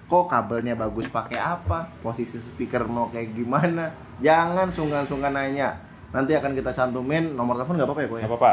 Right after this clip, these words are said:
Speaker 2: nggak apa-apa.
Speaker 1: Nomor telepon di bawah, eh, supaya netizen bisa nanya, mungkin bisa sambil berkonsultasi. Karena memang, eh, Ko Hendra ini ada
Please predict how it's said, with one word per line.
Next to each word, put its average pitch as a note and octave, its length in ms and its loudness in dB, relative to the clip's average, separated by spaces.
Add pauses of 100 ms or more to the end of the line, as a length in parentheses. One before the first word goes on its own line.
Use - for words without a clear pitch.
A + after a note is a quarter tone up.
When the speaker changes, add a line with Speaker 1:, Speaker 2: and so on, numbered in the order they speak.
Speaker 2:
nggak E2+ 140 -12
apa-apa. F2+ 180 -6
Speaker 1:
Nomor A2+ 160 0
telepon A2+ 280 -4
di A#2+ 80 0
bawah, A2 420 4 (580)
eh, A#2 360 4
supaya B2 420 2 (160)
netizen C3+ 440 -2
bisa C#3+ 200 0
nanya, E3+ 280 2
mungkin C#3+ 300 0
bisa C3+ 160 2
sambil D3+ 320 -2
berkonsultasi. C#3 1120 0 (380)
Karena C#3+ 240 4
memang, F#3+ 320 2 (200)
eh, B2 720 2
Ko - 140 -8
Hendra B2 360 -2
ini F#3 440 -4 (1900)
ada F#3 320 6